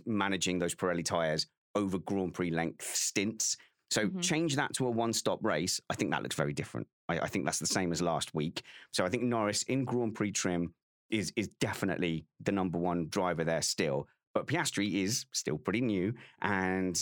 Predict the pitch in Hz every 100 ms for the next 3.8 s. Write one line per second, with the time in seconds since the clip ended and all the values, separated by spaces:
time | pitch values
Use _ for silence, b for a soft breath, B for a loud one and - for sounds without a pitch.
0 | - - 95 90 95 110 104 76 78 117
1 | 127 117 135 151 139 110 101 101 101 98
2 | - 85 87 - 101 82 78 B B 127
3 | 117 127 127 127 143 131 73 90